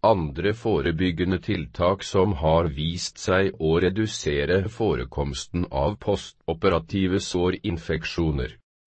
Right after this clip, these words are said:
er peroperativ oppvarming av pasienter, peroperativ tilførsel av ekstra oksygen,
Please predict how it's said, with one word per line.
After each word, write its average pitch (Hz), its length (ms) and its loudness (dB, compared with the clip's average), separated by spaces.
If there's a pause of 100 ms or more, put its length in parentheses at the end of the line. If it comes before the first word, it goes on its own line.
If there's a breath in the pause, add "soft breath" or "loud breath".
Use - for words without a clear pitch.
er 78 320 2
peroperativ 98 1200 0
oppvarming 113 800 0
av 87 260 -2
pasienter, 92 800 -2 (340)
peroperativ 92 1000 2
tilførsel 78 760 -2
av 69 280 -2
ekstra - 560 0
oksygen, 107 920 0